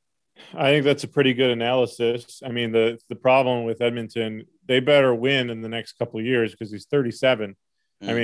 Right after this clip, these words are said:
Speaker 1: mean, these, you know, he, he's still been pretty productive, and it's so hard to look at a guy's numbers and,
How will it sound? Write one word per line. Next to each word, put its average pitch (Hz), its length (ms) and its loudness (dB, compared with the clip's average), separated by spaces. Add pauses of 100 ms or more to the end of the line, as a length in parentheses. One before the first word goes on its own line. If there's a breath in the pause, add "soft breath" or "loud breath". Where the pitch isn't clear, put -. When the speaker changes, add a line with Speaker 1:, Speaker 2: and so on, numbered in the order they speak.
(120)
Speaker 1:
mean, 110 200 -8
these, 120 500 -6
you - 200 -6
know, 110 200 -2
he, 135 160 -4
he's 160 220 -2
still 202 180 4
been 170 180 0
pretty 160 200 -2
productive, 123 640 -4
and 107 240 -8 (380)
it's 123 180 -2
so 160 240 4
hard 127 380 4
to 127 180 -2
look 117 260 -2
at 127 100 -2
a 117 60 -2
guy's 113 320 -2
numbers 107 500 -6
and, 110 140 -10